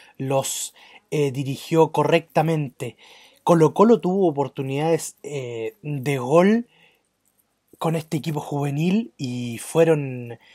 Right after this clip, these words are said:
importantes, fueron importantes. Eh, dos al menos que fueron peligrosísimas que yo le conté a Colo-Colo, eh, que tuvo tres a puerta y de esos, eh, tres yo le di-, cuento dos importantísimas que tuvo Colo-Colo en el primer tiempo.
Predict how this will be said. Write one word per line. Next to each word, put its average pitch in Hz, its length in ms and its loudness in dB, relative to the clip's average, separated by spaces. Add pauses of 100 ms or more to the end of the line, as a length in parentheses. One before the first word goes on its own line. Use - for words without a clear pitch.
(220)
importantes, 151 800 0
fueron 160 280 0
importantes. 151 800 -6
Eh, 127 200 -8
dos 127 460 4
al 151 140 0
menos 170 300 -2
que - 120 -16
fueron 151 380 0 (480)
peligrosísimas 160 1080 4
que 147 140 -6
yo 151 100 0
le 147 100 2
conté 139 300 -4
a 143 80 -2
Colo-Colo, 160 560 2 (460)
eh, 131 340 -4 (160)
que 156 120 -6
tuvo 156 260 2
tres 208 300 6
a 151 120 0
puerta 185 320 2
y 147 60 4
de 151 80 -2
esos, 160 260 -2 (240)
eh, 131 220 -6 (240)
tres 175 260 2
yo 160 160 0
le 151 80 4
di-, 143 140 -4 (120)
cuento 175 380 0
dos 185 320 4 (500)
importantísimas 139 920 -4
que 120 140 -10
tuvo 135 260 -2
Colo-Colo 123 400 -6
en 127 80 -6
el 123 140 -10
primer 135 320 -6
tiempo. 175 480 -4